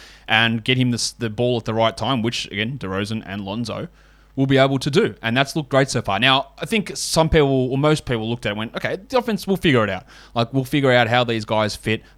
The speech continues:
But defensively, like, De-, DeRozan's a gigantic target defensively. Uh, Vooch has been a target at times. He's not a great rim protector. He's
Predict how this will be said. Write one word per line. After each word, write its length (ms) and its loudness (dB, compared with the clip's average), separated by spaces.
But 280 2
defensively, 580 -2
like, 300 -6
De-, 200 0
DeRozan's 480 4
a 40 -4
gigantic 540 -4
target 460 -4
defensively. 600 -10
Uh, 300 2
Vooch 480 0
has 180 -4
been 200 -2
a 40 -8
target 440 0
at 200 -8
times. 280 -8
He's 100 -12
not 80 -4
a 60 -6
great 260 -6
rim 180 -6
protector. 380 -10
He's 420 -6